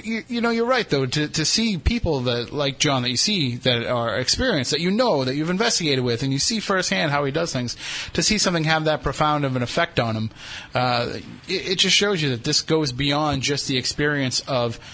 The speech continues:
of encountering the other side. It has to do with, as we were discussing at the beginning of the show, it has to do with how you stand up to it as a person and how you react to it and internalize it. And it seems like you're somebody, uh, Johnny, that has come through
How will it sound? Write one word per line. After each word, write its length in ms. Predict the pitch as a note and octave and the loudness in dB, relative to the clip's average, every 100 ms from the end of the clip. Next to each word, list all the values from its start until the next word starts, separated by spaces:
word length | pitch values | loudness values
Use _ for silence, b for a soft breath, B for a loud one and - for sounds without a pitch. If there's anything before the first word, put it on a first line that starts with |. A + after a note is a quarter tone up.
| B B - | B B -2
of 540 | C3 A#2+ A2+ A2+ - - - - - | 0 2 0 -4 -8 -12 -20 -8 -2
encountering 640 | D3 - F3 F3 D#3 D3 | 0 2 2 2 0 2
the 80 | C#3 | 0
other 140 | B2+ | 2
side. 320 | - E3 C3 | 2 2 0
It 80 | A2+ | -2
has 260 | C#3 E3 - | -2 -2 -2
to 80 | |
do 180 | D3 D3+ | 0 2
with, 220 | C#3+ C3+ | 2 0
as 180 | - C3 | -2 -2
we 80 | D3 | 0
were 80 | D3+ | 0
discussing 420 | C#3 - D3 D3 | 0 0 0 -2
at 20 | |
the 60 | B2+ | -2
beginning 360 | C3 F3 F#3+ | 0 0 0
of 40 | C#3+ | 0
the 40 | |
show, 160 | B2 B2+ | 0 0
it 80 | B2+ | 0
has 220 | F3 E3+ | -2 -2
to 60 | |
do 120 | D3 D3 | 0 0
with 180 | C#3 B B B | 0 B B B
how 380 | - - G3+ G#3 | -8 2 4 4
you 320 | E3+ D3 D3 | 2 0 0
stand 360 | B2+ - D3+ C3+ | 0 0 0 0
up 120 | B2+ | 2
to 100 | C#3+ | 2
it 60 | C3 | 0
as 100 | A#2+ | -2
a 60 | |
person 340 | - D#3+ D3+ A#2 | 0 0 0 -2
and 100 | A#2 | 0
how 200 | C#3+ D3 | 0 0
you 240 | C#3+ E3 | 0 0
react 320 | C#3+ C3+ A#2+ | 0 0 0
to 100 | C3 | -4
it 80 | A#2+ B B B - | -6 B B B -2
and 120 | C#3+ | -2
internalize 640 | C3+ D3 C3+ B2 A#2+ A#2 | 2 2 2 0 0 0
it. 60 | A#2+ | 0
And 60 | |
it 120 | B2+ C3 | 0 2
seems 240 | F#3+ F3 | 2 2
like 160 | E3+ E3+ | 2 2
you're 120 | G3 | 2
somebody, 500 | - F3 D3+ C#3+ C3+ B B B | 2 2 2 2 -2 B B B
uh, 320 | D3 C3+ B2 B2+ | 0 2 2 2
Johnny, 320 | C#3 C#3+ C#3 | 0 2 2
that 140 | C3+ | 0
has 100 | C3 | 0
come 240 | - E3+ D#3 | 2 2 0
through 540 | - E3+ E3 D#3 | 0 2 2 0